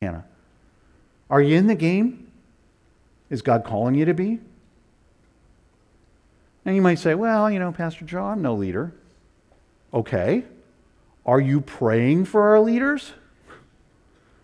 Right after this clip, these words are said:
For our pastors and elders and our ministry leaders week in and week out? Trust me, we need it. We wrestle with all kinds of stuff.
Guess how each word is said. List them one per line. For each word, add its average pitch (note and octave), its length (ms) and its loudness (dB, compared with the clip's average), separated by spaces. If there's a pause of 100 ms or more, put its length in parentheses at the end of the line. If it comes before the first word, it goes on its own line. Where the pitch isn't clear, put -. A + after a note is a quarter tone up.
For - 140 -2
our D#3+ 60 2
pastors G#3 460 4
and F3+ 120 4
elders G#3 400 2
and D#3 80 2
our C#3+ 80 4
ministry A3+ 380 0
leaders A#3 340 -4
week F#3 260 -2
in A#3+ 160 0
and F3 140 0
week F#3+ 180 0
out? A3 380 0 (920)
Trust C4+ 400 0
me, A3 120 -2
we G#3+ 240 4
need B3 260 4
it. F#3 140 2
We B3 160 0
wrestle A#3+ 400 2
with A3+ 160 0
all A#3+ 180 -2
kinds A#3+ 400 -2
of G3+ 60 -10
stuff. - 500 -4